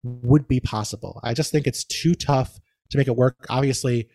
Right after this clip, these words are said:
so many teams could possibly win a wild card. You're competing against so many other teams that it just seems likely that, that, that wild card is going to be a nine or ten win team.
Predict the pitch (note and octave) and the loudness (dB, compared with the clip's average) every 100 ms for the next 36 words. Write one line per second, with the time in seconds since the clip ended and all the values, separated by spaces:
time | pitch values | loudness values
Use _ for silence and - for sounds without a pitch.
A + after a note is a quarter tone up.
0 | _ - - - F#3+ G3 D3+ D3 - B2 | _ -14 -6 2 4 6 4 2 2 0
1 | A#2+ - A#2+ A#2+ B2+ A#2+ G#2+ G#2 - A2+ | 2 0 -2 0 2 4 4 2 2 2
2 | A2 A#2 - D#3 D#3 B2 C3+ B2+ A2+ A2 | 4 0 2 4 4 4 4 4 4 4
3 | - A2+ A2 - - - - - E3+ G3+ | 4 4 4 -2 -14 -20 -8 0 4 4
4 | - F#3 - C3 B2 - A#2 - _ _ | 4 4 6 4 4 2 2 0 _ _
5 | C#3 B2 A#2 - _ - C3+ B2+ B2 C3 | 2 4 0 -8 _ -2 2 2 2 0
6 | A#2+ B2+ C#3+ - B2+ B2+ A#2+ G#2+ C3 C3 | 2 2 2 2 0 4 2 2 4 4
7 | C#3+ B2+ A#2+ A2 G#2 - _ _ _ _ | 4 2 4 4 2 -4 _ _ _ _
8 | - A#2 A#2 A#2 B2 B2 C3 A#2 - A#2+ | -2 2 4 4 4 2 0 -2 0 0
9 | A#2 A2 A2 G2+ - G#2+ | 2 2 0 0 -2 -4